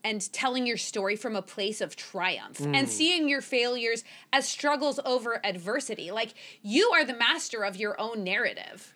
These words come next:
Speaker 2: Yeah, so obviously Lisa and I really loved Hawkgirl Once Upon a Galaxy.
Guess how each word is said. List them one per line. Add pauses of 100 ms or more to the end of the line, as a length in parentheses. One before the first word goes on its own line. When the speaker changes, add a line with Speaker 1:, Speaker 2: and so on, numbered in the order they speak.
(100)
Speaker 2:
Yeah,
so
obviously
Lisa
and
I (160)
really
loved
Hawkgirl
Once
Upon
a
Galaxy.